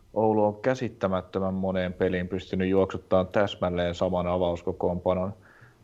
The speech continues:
Niillä on se ihan selkeä yksitoistikko, millä ne haluaa pelata, ja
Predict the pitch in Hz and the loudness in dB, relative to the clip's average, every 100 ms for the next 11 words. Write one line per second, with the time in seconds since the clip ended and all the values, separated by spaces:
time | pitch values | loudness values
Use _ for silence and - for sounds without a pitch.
0 | _ 101 95 98 104 98 - - 110 110 | _ 0 4 4 4 2 -2 0 2 4
1 | 98 98 98 98 95 95 - 92 90 95 | 2 0 0 0 0 -2 -4 -4 -4 -4
2 | - 95 95 95 92 95 92 92 101 95 | 0 0 2 0 0 0 0 0 2 2
3 | 92 95 90 - - - - 95 87 | 0 -2 -4 -8 -20 -20 -4 -2 -2